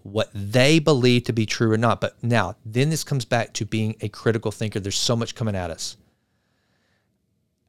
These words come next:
I just read a book not too long ago by Derek Sivers that's phenomenal. It's The How to Live. And it's, and he does a fantastic job of,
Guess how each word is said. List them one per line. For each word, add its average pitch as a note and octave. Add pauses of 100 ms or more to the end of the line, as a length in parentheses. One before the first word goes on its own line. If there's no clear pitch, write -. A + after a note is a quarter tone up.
(120)
I B2+
just E3+
read C3+
a A#2+
book A2
not G#2+
too G#2+
long G2+
ago G2
by F#2+
Derek G2
Sivers F2
that's F2
phenomenal. F2+
It's - (180)
The G2 (180)
How A#2+
to A2+
Live. G2+ (1120)
And A#2
it's, A2+ (300)
and A#2
he C3
does A#2+
a A#2
fantastic B2+ (120)
job F#2+ (1000)
of, A2+